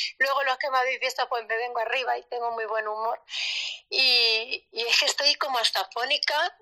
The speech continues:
del fin de semana. Creo que es esa afonía, mm, que se te coge la garganta porque no he gritado, no he cantado, no, no hemos cantado, te lo estamos guardando, ¿eh, Vanessa? Para cuando la próxima sí que vamos a un karaoke.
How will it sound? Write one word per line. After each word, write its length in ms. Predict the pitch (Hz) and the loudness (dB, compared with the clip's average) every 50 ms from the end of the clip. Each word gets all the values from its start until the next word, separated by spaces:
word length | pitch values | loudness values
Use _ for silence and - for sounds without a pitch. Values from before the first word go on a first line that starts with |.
| 359 285 240 - | -18 -12 -8 -4
del 240 | 247 233 214 202 - - | -2 -2 -2 -4 -4 -6
fin 120 | - 247 240 | -6 -4 0
de 80 | 254 | 0
semana. 640 | - - 254 254 262 269 269 285 302 311 - - - _ _ _ | 0 0 2 2 0 0 2 2 0 0 -2 -6 -12 _ _ _
Creo 240 | - - 247 254 262 | -4 -2 -2 -2 -2
que 120 | - 269 | 0 2
es 120 | 269 262 - | 2 2 2
esa 200 | 269 - - 262 | 2 0 0 0
afonía, 580 | - - - 254 254 254 254 262 262 254 247 247 247 247 247 240 233 226 - - - | -2 0 -2 -2 -2 -2 -2 0 2 4 4 6 6 4 4 2 2 0 -4 -8 -10
mm, 200 | - 226 233 233 - - - - - - - - - - | -8 -8 -8 -8 -8 -6 -2 -2 -2 -2 -2 -4 -2 0
que 80 | - - | 4 4
se 120 | - - 254 | 4 4 2
te 140 | - 233 - | -4 -2 0
coge 260 | - 240 240 - 254 | 2 4 4 4 4
la 160 | 247 240 226 | 4 4 4
garganta 480 | 226 226 220 220 247 254 247 - 247 240 | 4 2 4 4 4 4 4 2 -2 0
porque 260 | - 233 226 - 220 214 | 0 -2 -2 -2 -2 0
no 100 | 220 233 | 2 2
he 100 | 247 233 | 0 0
gritado, 760 | 233 233 233 226 - 254 254 254 247 240 226 226 233 233 - - - | 0 -2 -4 -2 2 2 2 2 2 2 0 0 0 -2 -4 -8 -6
no 320 | 240 233 233 233 233 233 | -2 0 0 2 2 2
he 120 | 233 233 220 | 2 2 2
cantado, 800 | - 226 220 208 202 - - 262 262 247 233 233 240 254 254 - - - - | 0 0 0 0 -2 -2 0 2 2 2 2 0 -2 -4 -6 -10 -10 -4 0
no, 80 | 247 247 254 233 240 | 2 2 2 2 0
no 60 | 254 | 0
hemos 180 | 254 269 277 - | 0 0 0 2
cantado, 500 | - 254 240 233 - 226 214 208 202 202 | 2 2 2 2 2 0 0 0 -2 -4
te 80 | - | -4
lo 40 | 208 | -4
estamos 320 | 208 - 240 220 226 240 220 | -2 0 0 0 2 2 2
guardando, 480 | 226 247 226 220 214 202 202 202 196 202 | 2 2 2 2 2 2 0 -2 -6 -10
¿eh, 100 | 208 214 | -4 -2
Vanessa? 600 | 226 233 220 214 214 214 - - 269 285 311 - - | 0 0 0 0 0 0 2 2 2 2 0 0 -2
Para 160 | 247 220 214 | -2 0 0
cuando 580 | - 233 220 202 196 214 208 208 208 208 208 220 | 0 -2 -2 -2 0 0 0 0 0 0 -2 -2
la 120 | 220 220 220 | -4 -4 -4
próxima 440 | - 233 240 - - 269 262 277 269 | -2 0 2 2 2 4 2 2 2
sí 120 | - 240 | 2 0
que 120 | - 247 | -2 -2
vamos 260 | 226 233 233 233 - 247 | -2 0 2 2 2 2
a 60 | 233 | 2
un 60 | 220 | 0
karaoke. 680 | - 233 226 226 220 208 226 - - - - - _ | 0 0 0 0 0 0 -2 -4 -4 -6 -6 -6 _